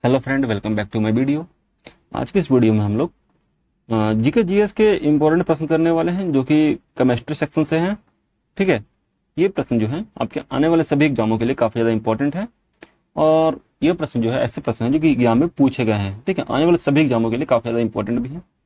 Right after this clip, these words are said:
इसलिए उम्मीद है वीडियो आपको अच्छा लगेगा और आप वीडियो पे पूरा ध्यान देके पढ़िएगा। चलिए पहले प्रश्न की तरफ बढ़ते हैं। पहला प्रश्न जो है एलपी टियर वन एग्जाम में आ चुका है सत्रह आठ दो हज़ार अठारह के पेपर में। तो पहले प्रश्न की तरफ बढ़ते हैं। पहला प्रश्न है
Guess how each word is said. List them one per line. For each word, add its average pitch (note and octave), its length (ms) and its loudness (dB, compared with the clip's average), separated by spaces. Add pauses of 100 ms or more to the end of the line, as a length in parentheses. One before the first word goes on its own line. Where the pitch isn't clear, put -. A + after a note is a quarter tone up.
(320)
इसलिए C3+ 260 0
उम्मीद B2 160 2
है A#2+ 60 4
वीडियो A2+ 200 2
आपको A2+ 140 -6
अच्छा F3 200 -4
लगेगा B2 220 0
और C#3+ 100 0
आप A#2 60 0
वीडियो A2+ 220 2
पे A#2+ 100 -2
पूरा B2 200 0
ध्यान A2 220 0
देके G#2+ 180 -4
पढ़िएगा। G2 420 -4 (320)
चलिए D3+ 420 -2
पहले D3+ 200 0
प्रश्न E3+ 240 -4
की F3+ 60 2
तरफ E3+ 120 -4
बढ़ते F#3 220 -2
हैं। F3 40 -10
पहला F3 200 0
प्रश्न F3 220 0
जो E3 80 2
है F3 160 0
एलपी E3 300 2
टियर C#3+ 260 2
वन C3+ 140 2
एग्जाम B2+ 240 0
में B2+ 120 0
आ B2 100 -2
चुका C3 240 -6
है F3 140 -8 (440)
सत्रह F3 300 0
आठ E3 100 2
दो C#3 100 -2
हज़ार C3+ 100 2
अठारह B2 220 0
के B2+ 80 -2
पेपर C3+ 240 -4
में। F3 120 -6
तो - 80 -10
पहले B2 240 -4
प्रश्न B2 200 -6
की B2 60 -2
तरफ A#2+ 120 -2
बढ़ते B2+ 240 -4
हैं। E3+ 80 -2
पहला D#3+ 240 -2
प्रश्न E3 280 -4
है F#3 140 -8